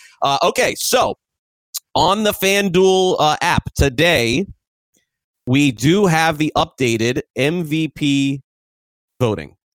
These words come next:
uh, the awards. Okay, I do not see the Rookie of the Year up today, so we're gonna have to wait till tomorrow for that, potentially. So here is the updated votes. Without looking, Joe, who would you say is the favorite to win the N F L M V P on the FanDuel Sportsbook today?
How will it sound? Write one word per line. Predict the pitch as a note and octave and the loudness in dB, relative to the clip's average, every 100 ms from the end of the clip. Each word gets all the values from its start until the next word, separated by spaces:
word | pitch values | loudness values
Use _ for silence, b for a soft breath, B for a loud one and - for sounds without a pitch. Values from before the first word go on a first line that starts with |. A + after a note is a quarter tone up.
| _ _ _ _ - | _ _ _ _ -8
uh, | G2 G2 F#2+ F#2+ F#2 | -6 -4 -4 -4 -4
the | F2+ A2 | -4 -2
awards. | A#2+ G#2+ - - | 0 -2 -4 -12
Okay, | G#2 - F2+ | -12 -6 -6
I | |
do | F#2+ F#2 | -6 -6
not | G#2+ A#2 D#3+ | -4 -2 -4
see | - - D3+ | -6 -8 -4
the | G#2+ | -2
Rookie | G#2 A#2 B2 | -4 -4 -4
of | A2+ | -4
the | G2+ | -4
Year | G2 A2+ B2 G2+ | -6 -4 -4 -4
up | G2 | -8
today, | - F#2 F2 | -8 -6 -6
so | F#2 F#2+ | -6 -6
we're | F#2 | -6
gonna | F#2 F#2+ | -6 -4
have | A2+ A2+ | -4 -6
to | G#2 | -6
wait | G#2 - | -6 -6
till | G2+ | -10
tomorrow | G2 F#2+ G2 G2 | -8 -6 -6 -6
for | - | -8
that, | G2 F#2 - | -6 -6 -6
potentially. | - A#2+ G2+ - E2+ F#2+ _ _ _ _ _ _ _ - | -8 -6 -6 -10 -12 -14 _ _ _ _ _ _ _ -4
So | D3+ C3+ | 0 0
here | - F#3 G#3+ | 0 2 2
is | G3+ C#3 | 2 0
the | E3+ | -2
updated | - - D#3 D#3+ D#3 C#3+ | -2 -2 0 2 0 0
votes. | C#3+ A#2 - | 0 0 -2
Without | A#2+ - D#3 | -2 0 0
looking, | E3+ B2 A2 | -2 -2 -4
Joe, | A2 G#2+ A2+ | -2 0 2
who | D3 | 2
would | G3 F#3 | 2 0
you | E3+ | -2
say | - D3 D3+ | 0 2 2
is | D#3+ B2 B2 | 2 2 0
the | A2 | 0
favorite | A2+ - E3 F3+ A#2+ G2+ | -4 -2 0 0 -2 -4
to | - | -2
win | A#2 A#2 | 0 0
the | A2+ | 0
N | B2 C#3 | 0 -2
F | C3+ | 0
L | C3 B2+ | 0 2
M | B2+ | 0
V | B2 B2 | 0 -2
P | - A2 A2 | 0 0 2
on | G2+ G#2 | 0 0
the | G2+ | -2
FanDuel | G2 A#2 A#2+ A2+ A2+ | -2 0 0 2 0
Sportsbook | - G#2+ F#2 - - | 0 -2 -2 -6 -2
today? | G3 E3 A#2 F#2 | 2 4 2 -2